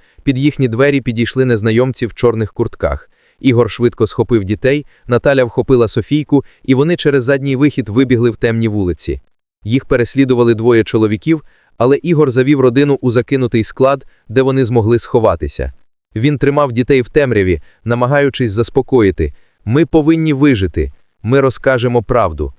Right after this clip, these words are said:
Наступного дня вони знову зустрілися з Коваленком, який передав матеріали до незалежного телеканалу.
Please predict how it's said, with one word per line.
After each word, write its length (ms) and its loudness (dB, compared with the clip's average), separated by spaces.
Наступного 580 0
дня 280 -4
вони 260 0
знову 300 0
зустрілися 560 0
з 80 -6
Коваленком, 640 0
який 260 0
передав 400 2
матеріали 520 2
до 140 0
незалежного 600 0
телеканалу. 720 -2